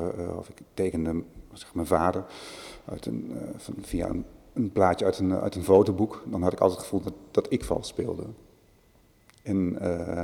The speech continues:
maar ik raakte ook gefrustreerd dat je dan het verhaal niet naar je hand kunt zetten. Dus je moest je houden aan wat de fotograaf had gedaan, of welk beeld hij had achtergelaten. En, ehm, ik was, s-, ik denk begin zeventien, toen zag ik op de Duitse,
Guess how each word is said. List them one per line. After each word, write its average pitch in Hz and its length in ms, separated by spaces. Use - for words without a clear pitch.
maar 98 180
ik 117 80
raakte 104 360
ook 117 160
gefrustreerd - 540
dat 90 100
je 98 80
dan 87 160
het 90 120
verhaal 98 240
niet 92 160
naar 87 100
je 85 80
hand 90 180
kunt 80 200
zetten. - 280
Dus - 140
je 87 60
moest 90 220
je 92 60
houden 82 340
aan 78 200
wat 82 120
de - 60
fotograaf 85 680
had - 160
gedaan, 82 440
of - 100
welk 85 180
beeld 90 200
hij 85 140
had 76 140
achtergelaten. - 680
En, 82 540
ehm, 82 600
ik - 160
was, - 540
s-, - 600
ik 107 80
denk 127 180
begin 101 260
zeventien, 113 420
toen 113 120
zag 98 160
ik 98 60
op - 140
de 92 80
Duitse, 90 380